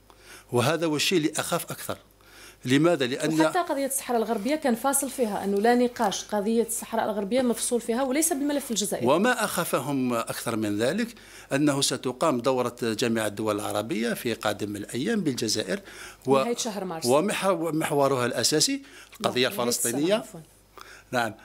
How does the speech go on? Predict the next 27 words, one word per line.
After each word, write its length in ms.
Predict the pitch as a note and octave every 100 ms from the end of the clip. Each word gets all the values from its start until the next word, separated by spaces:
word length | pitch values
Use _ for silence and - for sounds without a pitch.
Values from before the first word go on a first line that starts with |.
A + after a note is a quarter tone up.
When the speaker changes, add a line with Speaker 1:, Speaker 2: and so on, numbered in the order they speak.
| -
Speaker 1:
هي 180 | B2 C3+
القضية 340 | - B2 B2+
الفلسطينية 760 | A#2 A#2+ A2 - G#2+ E3+ C4+ C#4+ - -
Speaker 2:
مهم. 100 | G3+
Speaker 1:
والقضية 380 | C3+ C3 B2+ A2+
الصحراوية، 680 | G2+ - G2 G2 D3 B3+ C#4+ - - _ C3+
وإرجاع، 1400 | D3+ G#3 A#3 F3 - D3+ C3 A#2 F#3+ C4+ A#3 D#3+ G#2+ - _ -
Speaker 2:
مم. 200 | F#3+ F3+
Speaker 1:
آه، 580 | C#3+ A#2 G#2+ G#2 G#2 A2
سوريا 760 | - - E3 D3 D3+ D3 C#3 -
إلى 500 | C3 B2 A#2+ A2 -
طاولة 280 | A2 A2 A2
جامعة 300 | G#2+ G#2 F#2+
الدول 260 | - G#2
العربية. 460 | F#2 F#2+ F#2 - -
إذن 200 | G#3 G3+
Speaker 2:
نعم. 100 | G3
Speaker 1:
هذه 180 | B2+ A#2
الجزائر 600 | G#2 A2+ G2+ A#2+ - C#3+ - - - -
التي 340 | A2+ A#2 A#2
اليوم 240 | A2 B2 A#2+
أصبح 380 | - - G#2 A#2
لها 280 | G#2+ G#2
دور 440 | G#2+ A2+ G#2+ G2+ G#2
محوري 600 | A#2+ - G#2+ G#2+ G#2 G2+ - - - -
في 120 | - F#2+
المنطقة 640 | F2+ C#3 B2 G#2+ -